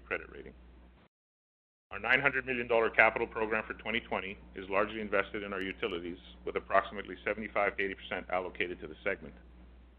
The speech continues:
We expect to earn immediate returns on roughly eighty percent of our utility capital through increased utilization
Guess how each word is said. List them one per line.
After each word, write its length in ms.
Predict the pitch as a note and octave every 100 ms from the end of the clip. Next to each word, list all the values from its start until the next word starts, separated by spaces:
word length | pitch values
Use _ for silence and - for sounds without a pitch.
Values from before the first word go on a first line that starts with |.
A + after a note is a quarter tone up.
| - _ _ _ _ -
We 60 |
expect 340 | G#2+ - B2+ -
to 60 | -
earn 240 | A#2+ A#2
immediate 440 | G#2 A#2 B2+ C3+
returns 480 | B2+ A#2 A#2+ G#2+ G#2 -
on 120 | G2
roughly 280 | G2+ G2 - G2+
eighty 180 | A2+
percent 440 | A#2 A#2+ - G#2 F#2+ - -
of 80 |
our 80 | G2+
utility 460 | F#2+ F2+ A2+ G#2 G2+
capital 480 | F#2+ F2 F2+ F2 E2+
through 160 | F2 -
increased 420 | - - A2+ -
utilization 640 | G#2+ G#2 F#2+ F#2 F#2 -